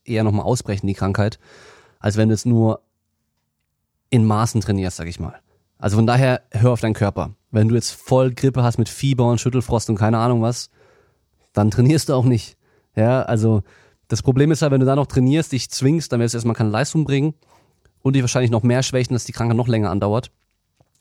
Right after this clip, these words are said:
Und dann, dann hast du es da ewig, trägst es mit dir rum. Mach lieber einfach dann direkt die Pause und die Woche drauf, wenn du wieder fit bist, kannst du wieder einsteigen.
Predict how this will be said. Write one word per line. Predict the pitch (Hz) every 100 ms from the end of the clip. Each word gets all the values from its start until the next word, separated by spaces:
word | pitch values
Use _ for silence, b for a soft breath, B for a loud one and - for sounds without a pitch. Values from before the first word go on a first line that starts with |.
| -
Und | 107
dann, | 101 104 67
dann | 104
hast | 104 113
du |
es | 107
da | 110
ewig, | 101 107 101 113
trägst | 107 101
es | 101
mit | 95
dir |
rum. | 101 131 139 b b b b
Mach | 110 113
lieber | 127 123
einfach | 117 110
dann | 110
direkt | 107 107
die | 113
Pause | - 101 101 107 -
und | 110 101 98 _ _ _ _
die | 107
Woche | 101 107
drauf, | 92 98 101
wenn | 104
du |
wieder | 98 95
fit | 101
bist, | 107 -
kannst | 98
du | 95
wieder | 90
einsteigen. | 76 - 87 80 -